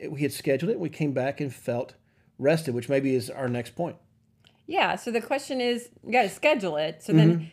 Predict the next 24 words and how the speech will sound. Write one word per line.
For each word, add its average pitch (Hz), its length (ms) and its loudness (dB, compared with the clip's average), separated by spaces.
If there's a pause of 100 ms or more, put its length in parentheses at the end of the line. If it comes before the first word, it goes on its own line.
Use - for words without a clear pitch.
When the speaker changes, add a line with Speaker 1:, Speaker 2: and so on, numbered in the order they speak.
(120)
Speaker 2:
what 214 300 0
do 240 100 -4
you 214 220 -2
do 214 220 2
when 165 120 -2
you 165 140 -2
rest? - 440 -8
Speaker 1:
Mm-hmm. 113 180 -2 (240)
Speaker 2:
How 220 120 2
do 240 80 0
you 208 140 2
know 190 400 0
that 175 160 -4
you 170 160 -6
rested 160 340 -4
effectively? 165 800 -6 (300)
Well, 262 420 0 (640)
we 302 180 0
can't 311 340 -4
a 175 60 -4
hundred 285 460 0
percent 180 360 -4
tell 175 240 0
you, 190 520 0